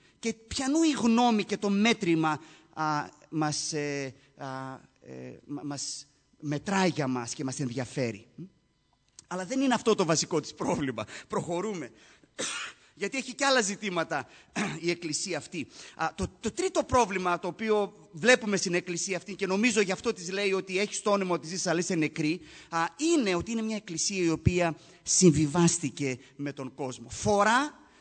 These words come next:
τα ίδια ρούχα με τον κόσμο. Τώρα, μην το πάρετε αυτό απαραίτητα κυριολεκτικά, αν και καμιά φορά πρέπει να μας προβληματίζει και αυτό, αλλά, ε,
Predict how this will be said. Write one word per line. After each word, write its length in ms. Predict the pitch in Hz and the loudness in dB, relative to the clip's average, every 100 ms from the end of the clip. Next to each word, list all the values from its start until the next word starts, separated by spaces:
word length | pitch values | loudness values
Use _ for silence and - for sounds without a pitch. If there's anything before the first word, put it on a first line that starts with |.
| _ | _
τα 120 | - | 0
ίδια 400 | 233 311 254 254 | 4 4 4 4
ρούχα 460 | 226 247 - 262 277 - | 6 4 2 -2 -4 -6
με 120 | 196 | -4
τον 160 | 214 202 | -2 2
κόσμο. 360 | 190 208 139 123 | 4 4 2 -2
Τώρα, 320 | 202 95 - - | 0 0 -4 -12
μην 160 | 170 214 | -6 0
το 100 | 220 | 0
πάρετε 320 | 202 175 160 | 0 -2 -4
αυτό 200 | 139 170 | -6 -4
απαραίτητα 460 | 143 156 156 175 151 | -4 -4 -4 -2 -4
κυριολεκτικά, 720 | - 139 131 131 - 131 175 | -2 0 0 -4 -10 -10 -8
αν 140 | 190 | -8
και 120 | 180 180 _ _ | -8 -12 _ _
καμιά 300 | - 160 185 | -8 -6 -6
φορά 200 | 180 175 | -6 -8
πρέπει 220 | 208 170 | -8 -4
να 80 | 170 | -2
μας 140 | 139 | -2
προβληματίζει 760 | - 143 131 135 127 - 123 123 | -2 -4 -2 -2 -2 -4 -4 -4
και 80 | 127 | -6
αυτό, 340 | 113 - 175 - - - - | -6 -4 -4 -6 -20 -18 -2
αλλά, 460 | 175 175 175 170 - - | 0 4 4 2 -4 -16
ε, 360 | - 180 170 165 | -6 -2 0 -2